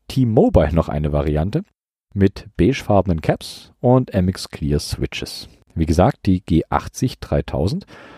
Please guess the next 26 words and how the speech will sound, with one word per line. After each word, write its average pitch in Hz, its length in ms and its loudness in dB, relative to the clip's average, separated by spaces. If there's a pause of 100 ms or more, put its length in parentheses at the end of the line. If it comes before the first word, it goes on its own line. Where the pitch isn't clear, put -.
(140)
war 90 380 6
verbreiteter - 880 -4
als 139 240 0
auf 113 200 -2
den 113 180 -4
ersten - 360 -8
Blick - 400 -14 (300)
gedacht. - 560 -6 (800)
Anhand 101 300 2
der 131 60 4
Artikelnummer 104 580 0 (260)
könnt 101 200 0
ihr 107 120 2
euch 92 520 0 (280)
eigentlich 120 520 0
ganz 110 340 -4
einfach - 800 -4
ermitteln, 90 480 2
welche 85 240 2
Variante 76 480 0
ihr - 80 0
da 78 120 0
grad - 260 -6
vor 113 220 2
euch 78 200 -2
habt. - 220 -2